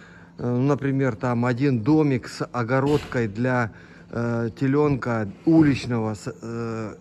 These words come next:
исполнения, э, стоит, э, по-моему, девятнадцать тысяч рублей. Я еще помню, раньше,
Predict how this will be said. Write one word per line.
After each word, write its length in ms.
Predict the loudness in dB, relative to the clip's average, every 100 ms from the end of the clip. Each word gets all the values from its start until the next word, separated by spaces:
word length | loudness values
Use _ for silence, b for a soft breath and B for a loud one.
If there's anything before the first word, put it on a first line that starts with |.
| -12
исполнения, 920 | -12 -4 0 2 2 2 2 2 -2 B B B B
э, 180 | -6 -6
стоит, 540 | -4 0 4 4 2
э, 240 | -2 -2 -4 -2
по-моему, 440 | 0 2 2 2
девятнадцать 520 | 2 2 2 0 0
тысяч 200 | -4 -4
рублей. 480 | -4 -2 0 0 -2 B B B
Я 140 | -2 0
еще 260 | 0 -2
помню, 400 | 0 0 2 0
раньше, 520 | 0 0 -2 -2 -4